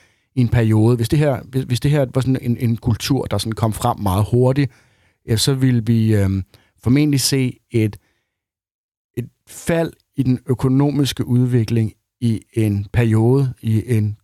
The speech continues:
kort tid, måske mellemlang periode. Og det vil jo så skyldes, at færre mennesker gik ud og forbrugte, og vi vil se et, øh, et drastisk fald i, i forbrugere, øhm, m-, hvordan forbrugere agerer.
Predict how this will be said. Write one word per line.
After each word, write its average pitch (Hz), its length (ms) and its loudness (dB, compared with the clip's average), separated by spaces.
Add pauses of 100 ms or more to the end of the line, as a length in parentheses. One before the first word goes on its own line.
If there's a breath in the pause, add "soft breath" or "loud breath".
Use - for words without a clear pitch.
(140)
kort 135 280 0
tid, - 260 -2
måske 117 300 0
mellemlang 113 600 2
periode. 104 520 2 (340 soft breath)
Og 120 200 -2
det 151 80 2
vil 160 60 2
jo 151 60 2
så 143 140 0
skyldes, 139 500 0
at 110 200 0 (300)
færre 123 440 -2
mennesker 127 260 0
gik 117 160 0
ud 135 220 2 (120)
og 104 220 0 (140)
forbrugte, 139 640 -2 (160)
og 120 180 -2
vi 120 60 -2
vil 113 140 2
se 131 320 -2
et, 107 200 -2 (120)
øh, 110 120 -2
et 98 280 -10 (220)
drastisk 117 400 -2
fald 131 320 0
i, 104 380 0
i 110 80 -6
forbrugere, 131 720 0
øhm, 101 640 -2
m-, 104 160 -2
hvordan 117 300 0
forbrugere 135 460 0
agerer. 147 400 -2